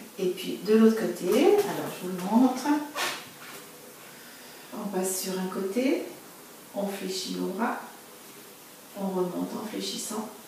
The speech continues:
et on repasse en haut. Et on revient. Allez, on y va. C'est parti.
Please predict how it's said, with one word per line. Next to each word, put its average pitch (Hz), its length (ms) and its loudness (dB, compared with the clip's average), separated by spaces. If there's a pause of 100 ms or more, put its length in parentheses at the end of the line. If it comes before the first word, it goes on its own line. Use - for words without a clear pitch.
(1080)
et 220 100 2
on 202 140 -2
repasse 180 380 -6
en - 100 -10
haut. - 200 -12 (2500)
Et 185 120 -4
on 185 180 -6
revient. - 200 -14 (1400)
Allez, 175 200 -4
on 160 160 -10
y 170 60 -8
va. 262 480 4 (640)
C'est - 200 -16
parti. 226 680 -4